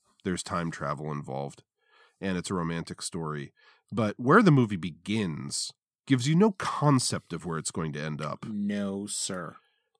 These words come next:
Speaker 1: So, like, the basic premise starting off the movie is that there is, uh, a high school age boy named Taki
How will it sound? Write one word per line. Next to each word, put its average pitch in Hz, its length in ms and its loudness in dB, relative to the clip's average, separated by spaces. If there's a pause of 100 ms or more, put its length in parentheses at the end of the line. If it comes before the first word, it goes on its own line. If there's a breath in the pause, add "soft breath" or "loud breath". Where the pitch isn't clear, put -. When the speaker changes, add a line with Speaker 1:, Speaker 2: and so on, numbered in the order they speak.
(120)
Speaker 1:
So, 135 280 6
like, 123 240 -2
the 147 80 4
basic 131 600 4
premise 123 840 4
starting 117 440 6
off 110 220 2
the 113 60 -4
movie 104 400 0
is 92 160 -2
that 95 260 -2 (640 soft breath)
there 110 320 2
is, 107 480 -2
uh, 92 420 -4
a - 80 -8
high 143 140 2
school 139 280 2
age 117 220 2
boy 120 160 2
named 107 240 2
Taki 104 640 -2